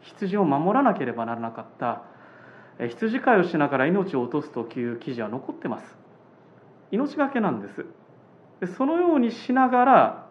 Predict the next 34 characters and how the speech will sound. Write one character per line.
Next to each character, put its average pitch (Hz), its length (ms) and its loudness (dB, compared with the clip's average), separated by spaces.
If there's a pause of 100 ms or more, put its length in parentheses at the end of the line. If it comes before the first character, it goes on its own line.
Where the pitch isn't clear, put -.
(240)
生 214 80 -6
き - 140 -18
て 175 140 4 (160)
い 190 60 -4
か 247 140 0
な 254 140 2
け 254 120 -6
れ 277 140 0
ば、 139 440 2
日 202 120 -4
々 180 120 0
の 117 220 -4
生 131 140 -2
活 131 240 -8
を 120 80 -4
支 - 60 -14 (160)
え 226 160 0
ら 285 100 0
れ 339 100 -4
な 151 140 -2
い 98 80 -10 (420)
人 - 180 -10
た 110 120 -14
ち。 - 220 -20 (540)
で、 - 60 -10
そ - 140 -8
れ 277 100 -2
が 277 80 0
羊 226 340 -6
飼 131 180 -6
い - 20 -12 (340)
で 107 80 -16
し - 80 -20
た。 175 140 -16